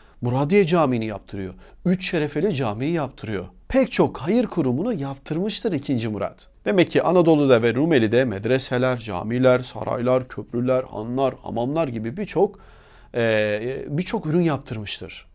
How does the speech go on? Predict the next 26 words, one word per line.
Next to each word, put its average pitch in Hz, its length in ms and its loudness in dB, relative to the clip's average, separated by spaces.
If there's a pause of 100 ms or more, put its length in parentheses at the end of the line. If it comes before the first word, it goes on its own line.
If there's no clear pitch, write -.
(120)
İkinci 196 340 2
Murat 202 340 2
döneminde 139 520 4
Türkistan'dan, 151 960 -4
Azerbaycan'dan, 143 1040 -4
birçok 170 380 -2
bölgeden 123 440 0
birçok 120 340 -4
bilim 226 220 -4
insanı 208 480 -2 (520)
Osmanlı 190 400 0
Devleti 127 300 0
topraklarına 135 600 -6
gelmiştir. 107 560 -8
Çünkü - 240 -6
onlara 120 500 2 (320)
bizzat 156 420 -2
destek - 360 -8
olmuştur. - 560 -18 (180)
İkinci 220 300 0
Murat 214 320 4
dönemindeki 117 460 0
kültürel 202 460 2
gelişmeler 127 540 -4
bu 117 60 -6
şekildeydi. 101 500 -12